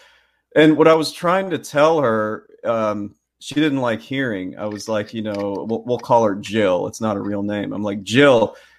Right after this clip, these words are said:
you have to stop, you know, retweeting and posting all these, like, pro-feminist and anti-male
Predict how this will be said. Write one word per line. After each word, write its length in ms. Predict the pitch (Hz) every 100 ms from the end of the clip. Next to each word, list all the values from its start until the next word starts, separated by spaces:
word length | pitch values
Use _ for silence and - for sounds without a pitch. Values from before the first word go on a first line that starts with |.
| _ -
you 180 | 131
have 320 | 135 131 139 -
to 60 |
stop, 500 | 131 - 135 123 123
you 60 | 120
know, 120 | 113
retweeting 840 | 110 113 113 - 127 120 113 104
and 120 | 101 101
posting 480 | 123 117 - 107
all 160 | 104 104
these, 240 | 101 98 107
like, 240 | 101 -
pro-feminist 880 | - 117 113 - 107 113 98 98 -
and 120 | 98
anti-male 920 | 98 110 110 104 101 98 110 110 101